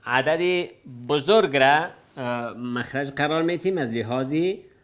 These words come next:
اه، که، ام، او بتانه تقسیم بکنه. خب، در حالی که از لحاظ، اه، حقیقت ببینیم، اه، صورتاً حالا سدس یا شش کلان است،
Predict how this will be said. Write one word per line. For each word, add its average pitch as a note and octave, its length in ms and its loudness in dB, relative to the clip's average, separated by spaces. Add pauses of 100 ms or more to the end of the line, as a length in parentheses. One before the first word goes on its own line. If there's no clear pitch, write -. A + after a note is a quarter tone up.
(380)
اه، B2+ 220 0
که، A#2+ 480 -2
ام، A#2 560 -8 (500)
او E3+ 380 -2 (560)
بتانه D3 640 0
تقسیم B2+ 400 -4
بکنه. G#2 380 -12 (440)
خب، C3 440 0
در C#3+ 180 2
حالی F3+ 280 2
که D#3+ 160 -2
از C#3 120 -4
لحاظ، C#3+ 360 -2 (680)
اه، B2+ 420 -6 (400)
حقیقت C#3+ 480 -4
ببینیم، F#3 520 2 (640)
اه، - 720 -6
صورتاً F3 640 2 (220)
حالا G3+ 520 2
سدس F3+ 680 0 (120)
یا C3+ 220 -2
شش - 500 -2
کلان D#3+ 340 0
است، B2 400 -10